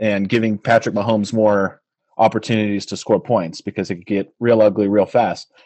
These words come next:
And I think the Panthers obviously did a really good job, and other teams have tried this. Um, I mean, the Ravens a couple years ago, we know how aggressive they are, and, and they aren't able to, have ne-,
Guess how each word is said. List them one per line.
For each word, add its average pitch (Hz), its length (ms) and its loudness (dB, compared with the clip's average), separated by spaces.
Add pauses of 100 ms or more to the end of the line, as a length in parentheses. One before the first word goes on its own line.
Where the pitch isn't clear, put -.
(160)
And 95 560 0
I 113 60 0
think 190 120 0
the 175 60 2
Panthers 156 400 2 (100)
obviously 143 340 2
did 131 120 2
a 123 40 2
really 120 200 2
good 107 100 2
job, 123 240 4
and 113 140 -4 (180)
other 143 220 4
teams 147 540 -4 (120)
have 113 220 2
tried 120 540 2
this. 98 560 -6 (260)
Um, 92 580 -4 (400)
I 104 40 -6
mean, 107 280 -4 (120)
the 113 100 0
Ravens 113 640 0 (300)
a - 40 -10
couple 120 200 0
years 113 240 2
ago, 107 500 2 (400)
we 131 120 0
know 127 160 4
how 117 180 6
aggressive 113 460 2
they 98 160 0
are, 95 220 2
and, 95 220 -6 (380)
and 104 220 -2
they 104 460 0 (400)
aren't 120 180 2
able 113 200 2
to, - 120 -2 (240)
have 123 160 0
ne-, 127 140 0